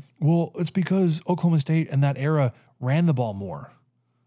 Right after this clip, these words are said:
Okay, well, Texas Tech threw the ball more. Like, they knew the ball was going to Crabtree, and he still had thirty-one hundred <laughs> yards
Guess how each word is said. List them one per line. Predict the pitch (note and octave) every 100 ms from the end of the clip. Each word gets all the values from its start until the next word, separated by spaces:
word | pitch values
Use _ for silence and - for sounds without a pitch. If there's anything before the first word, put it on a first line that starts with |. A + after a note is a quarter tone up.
| _ _ _ _ -
Okay, | C#3 E3+
well, | E3+ D3+
Texas | D#3 D3
Tech | E3+ C#3
threw | E3+
the | G#3
ball | C3+ A#2
more. | G#2 F#2
Like, | B2 B2 -
they | C#3+
knew | C3+ B2 E3+ A3+
the | D#3+
ball | C#3 D3+ D#3+
was | D3
going | C#3+ D3+
to | C3
Crabtree, | - E3+ G#3 - G#3+ F3 -
and | C#3 C#3+
he | B2 E3+ F3
still | C#3+ - - A3 A#3 E3 A2+ G#2+ _ _
had | - D3+ C3+ A2
thirty-one | - D3+ C#3 B2+ B2+ B2
hundred | B2 C3+ B2+ A#2+
<laughs> | B2
yards | A#2 G#2+ G2+ G2+